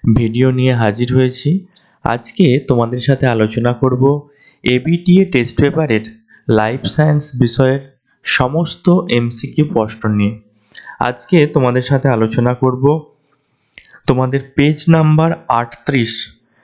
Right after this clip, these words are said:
তোমরা প্রত্যেকে এই আটত্রিশ পেজ নাম্বারটা খুলবে এবং প্রথমে তোমরা এই কোশ্চেনগুলি নিজে প্র্যাকটিস করবে, অর্থাৎ নিজে করার চেষ্টা করবে। তারপর আমাদের ভিডিও দেখে তোমরা সলিউশনগুলো দেখে নেবে।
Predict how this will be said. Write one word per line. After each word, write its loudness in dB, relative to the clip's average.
তোমরা 0
প্রত্যেকে 0
এই 0
আটত্রিশ -2
পেজ 0
নাম্বারটা -2
খুলবে 0
এবং 0
প্রথমে 0
তোমরা 0
এই 0
কোশ্চেনগুলি 0
নিজে 2
প্র্যাকটিস -6
করবে, -2
অর্থাৎ -2
নিজে 2
করার -2
চেষ্টা -2
করবে। 0
তারপর 2
আমাদের 0
ভিডিও 2
দেখে -2
তোমরা -2
সলিউশনগুলো 0
দেখে -2
নেবে। -6